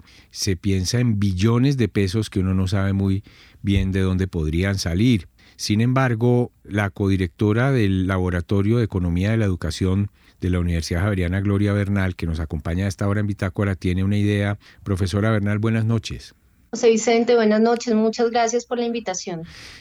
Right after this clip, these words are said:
Speaker 1: Eh, usted publicó hace poco un artículo en El Tiempo que me llama muchísimo la atención porque, eh, hay una manera de un costo bastante reducido que permitiría ampliar la cobertura en educación superior en Colombia.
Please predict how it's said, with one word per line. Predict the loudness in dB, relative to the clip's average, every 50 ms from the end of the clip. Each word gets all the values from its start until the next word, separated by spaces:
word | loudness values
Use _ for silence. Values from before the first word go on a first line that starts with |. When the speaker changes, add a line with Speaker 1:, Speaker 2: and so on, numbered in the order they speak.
| -20 -20 -20 -14 -4 0
Speaker 1:
Eh, | 0 2 2 2 0 -2 -4 _ -4
usted | -4 -2 0 0 0
publicó | 2 2 2 2 2 2 2
hace | 0 0 0
poco | 0 0 -2 -2 0 2 2
un | 2 4 2 2 0
artículo | 0 0 -2 -2 0 0 2 2
en | 2 2
El | 0 0
Tiempo | 0 0 0 0 0 -2 -2
que | 0 0
me | 0 0 0
llama | 0 0 2 2
muchísimo | 2 0 0 0 -2 0 2 2 2
la | 2 0
atención | 0 -2 -2 -2 -2 -2 -2 -2
porque, | -2 -2 -2 0 0 0 0 0 -4 _ -20 -20 -20 -20 -20 -20 -20 _ _ -2
eh, | 0 2 2 2 2 0 -2 -4 -4
hay | -2 -2 0 2 2 2
una | 2 2 2 2
manera | 2 2 2 2 2 0 0 0 0 0 0 -2 -4
de | -4 -2 0 0 2 2
un | 2 2 2 2 2 2 0 0 -2 -4 -2
costo | -2 0 0 -2 -2 -2 -2 0
bastante | 0 -2 -4 -4 -4 -2 -2 -2 -2 -2 -2 0
reducido | 0 2 2 2 2 2 2 2 2 2 2 2 2
que | 0 -2 -2
permitiría | 0 0 0 0 -2 -2 -2 0 0 2 2 2 0 0
ampliar | -2 -2 0 0 0 0 0 -2
la | -4 -4
cobertura | -2 -2 0 0 0 -2 -4 -2 0 2 2 2 2 0 -2 -4 -6 -6 -4
en | -4 -2 0
educación | 0 0 0 -2 -2 -4 -2 -2 -2 -2
superior | -2 -2 0 -2 -2 0 -2 -2
en | -2 -2
Colombia. | -2 -2 -2 0 2 2 2 2 0 -2 -4 -6